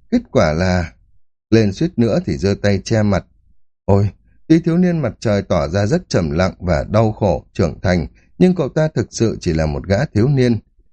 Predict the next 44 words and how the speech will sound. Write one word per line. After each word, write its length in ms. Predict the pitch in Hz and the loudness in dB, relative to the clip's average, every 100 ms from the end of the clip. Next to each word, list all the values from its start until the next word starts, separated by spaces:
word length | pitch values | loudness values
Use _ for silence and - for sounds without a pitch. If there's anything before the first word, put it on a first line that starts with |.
| _ 175 | _ 0
Nhưng 160 | 180 | 2
điều 160 | 151 110 | 2 0
này 220 | 107 107 | 0 0
lại 220 | 104 98 - | 0 -2 -4
cho 120 | 104 | -4
ta 180 | 95 92 | 0 0
biết 200 | 151 - | -2 -2
rõ 180 | 110 | 0
một 180 | 165 123 - | 2 0 -2
chuyện, 260 | 110 104 - _ _ - | -2 -2 -6 _ _ -2
thì 180 | 139 135 | 0 2
ra 200 | 165 165 | 0 2
danh 200 | 165 165 | 0 0
sách 180 | 196 202 | -2 -2
khán 240 | 110 160 | -2 0
giả 280 | 143 87 65 | 0 0 -2
bắt 180 | - 175 | -4 -2
nguồn 300 | 123 110 98 | 0 0 0
từ 220 | - 101 | 0 0
chủng 280 | 95 92 71 | 0 -4 -4
tộc 180 | - - - | -4 -6 -2
rồng 240 | 98 90 | 0 0
khổng 260 | - 73 67 | -2 -4 0
lồ. 300 | 90 85 76 _ _ - | 0 0 -4 _ _ -2
Thảo 100 | 117 | 0
nào 180 | 117 110 | 2 0
ký 140 | 135 | 0
hiệu 260 | 185 175 - - | 0 0 -2 -4
tượng 220 | 120 110 | -4 -2
trưng 280 | 175 165 127 | -2 0 -2
mà 80 | - | -4
các 160 | 120 120 | -6 -2
ngôi 180 | 107 | -2
sao 260 | 98 107 101 | 0 0 0
tạo 260 | - 101 - | 0 -2 0
nên 160 | 107 95 | 0 0
ở 80 | |
mặt 180 | 76 73 | -2 -4
sau 420 | - - 113 104 - | -4 0 0 0 -2
của 120 | 80 | -6
cái 180 | - 117 | -2 0
lưng 180 | 120 104 | 2 0
ghế 200 | 95 151 | -2 -2
dựa, 280 | 160 117 | 0 -2